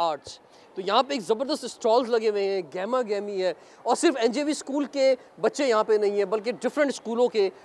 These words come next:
different colleges के, different universities के students जो हैं यहाँ पर मौजूद हैं। और एक ज़बरदस्त environment हम अपने चारों तरफ देख रहे हैं और इस मौके पर Doctor Amjad Sakib साहब हमारे साथ मौजूद हैं। तो सर,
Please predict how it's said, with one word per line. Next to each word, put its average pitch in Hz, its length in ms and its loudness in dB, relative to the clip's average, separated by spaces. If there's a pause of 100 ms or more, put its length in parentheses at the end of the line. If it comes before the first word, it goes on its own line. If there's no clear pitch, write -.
(100)
different 233 280 2
colleges 233 460 2
के, 220 120 0
different 214 320 -4
universities 240 520 -2
के 226 100 -4
students 202 380 -8
जो 196 100 0
हैं 185 100 2 (280)
यहाँ 214 140 4
पर 214 140 0
मौजूद 196 400 -2
हैं। 190 140 2 (300)
और 220 300 8
एक 233 540 2 (200)
ज़बरदस्त 247 580 2
environment 208 400 2
हम 226 60 4
अपने 214 200 -2
चारों 202 260 0
तरफ 190 200 -4
देख 165 240 -4
रहे 220 240 2
हैं 214 80 0 (300)
और 208 120 4
इस 220 120 -4
मौके 214 220 0
पर 208 160 -2
Doctor 196 280 -2
Amjad 180 200 -4
Sakib 180 300 -2
साहब 185 160 0
हमारे 165 140 -2
साथ 180 120 -4
मौजूद 175 360 0
हैं। 240 100 8 (340)
तो 214 60 -4
सर, 302 220 8